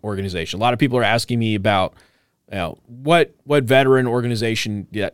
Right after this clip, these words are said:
can I support that's local? Freedom System is a great option. And they, they do their best to feed, you know, homeless vets. They also, uh, deal with, you know,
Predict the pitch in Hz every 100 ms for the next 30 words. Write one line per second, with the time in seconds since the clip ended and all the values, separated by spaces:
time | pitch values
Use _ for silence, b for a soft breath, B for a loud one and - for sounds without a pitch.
0 | _ - 113 98 95 95 110 - 120 90
1 | - 143 156 156 139 135 131 123 110 120
2 | 107 101 85 92 101 101 131 - 135 123
3 | 120 b b b b _ - 107 107 104
4 | 98 98 92 101 107 127 123 110 107 110
5 | - 98 107 101 92 101 95 85 110 107
6 | 95 95 139 135 - - 101 98 104 113
7 | 95 90 80 90 92 82 110 107 104 95
8 | 92 b b b b _ 90 87 95